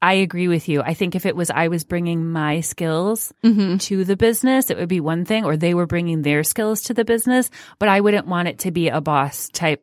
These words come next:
Speaker 2: No.
Speaker 1: relationship either, even though it's not, like, boss,
Speaker 2: Yeah,
Speaker 1: you know, but,
Speaker 2: but,
Speaker 1: like,
Speaker 2: like, it would feel kinda like that.
Speaker 1: Yeah. And I don't want that. Like,
Speaker 2: No.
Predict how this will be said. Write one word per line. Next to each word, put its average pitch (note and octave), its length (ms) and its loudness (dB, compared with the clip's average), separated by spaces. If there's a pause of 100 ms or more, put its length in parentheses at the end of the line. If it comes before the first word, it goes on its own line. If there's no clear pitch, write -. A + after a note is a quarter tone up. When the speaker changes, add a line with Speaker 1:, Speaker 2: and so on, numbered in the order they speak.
Speaker 2:
No. - 100 -20
Speaker 1:
relationship F3 640 2
either, E3 240 0
even A3+ 260 0
though G3+ 80 2
it's F3+ 140 4
not, F3 80 -4
like, C#3+ 180 -8
boss, D3 380 2
Speaker 2:
Yeah, A3 220 6
Speaker 1:
you - 40 4
know, F3 160 0
but, F#3+ 100 2
Speaker 2:
but, G3+ 100 6
Speaker 1:
like, F#3+ 80 0
Speaker 2:
like, G3 120 4
it F#3+ 60 4
would F3+ 100 -2
feel F3 320 0
kinda D3 240 -2
like D3+ 200 -4
that. F3+ 200 -2
Speaker 1:
Yeah. D#3 480 0
And A3 160 -4
I G#3 140 2
don't A3+ 200 0
want F3 280 -4
that. D3 280 -6
Like, F3 220 0
Speaker 2:
No. G3+ 100 -4